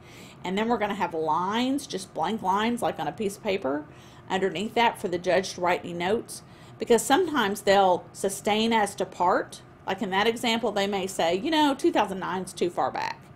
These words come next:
but you have a right to get eleven, twelve, and thirteen. So they'll say sustained as to nine and ten, but overruled as to eleven, twelve, and thirteen. So we have lines so the judge can write whatever their ruling might be.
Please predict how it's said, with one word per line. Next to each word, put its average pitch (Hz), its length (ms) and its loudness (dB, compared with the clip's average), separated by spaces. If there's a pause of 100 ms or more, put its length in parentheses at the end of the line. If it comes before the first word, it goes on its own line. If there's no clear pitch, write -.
(420)
but 214 100 -2
you 226 140 2
have 185 100 4
a 180 40 -2
right 170 320 2
to 196 100 -6
get 165 440 2
eleven, 175 340 0
twelve, 175 280 0
and 165 120 -10
thirteen. 233 680 -4 (460)
So 190 440 2
they'll 190 160 2
say 185 360 2
sustained 214 640 -2
as 190 160 2
to 202 100 -4
nine 190 280 -2
and 175 80 -8
ten, 254 400 2
but 175 140 -2
overruled 185 500 2
as 180 140 2
to 175 100 -4
eleven, 175 260 0
twelve, 175 220 -2
and 147 100 -10
thirteen. - 480 -6 (760)
So 180 260 2
we 180 140 2
have 190 160 0
lines 190 460 2
so 226 60 2
the 190 120 2
judge 180 280 0
can 175 200 -10
write 180 360 2
whatever 190 300 0
their 185 160 0
ruling 180 340 -2
might 160 240 -6
be. 76 320 -6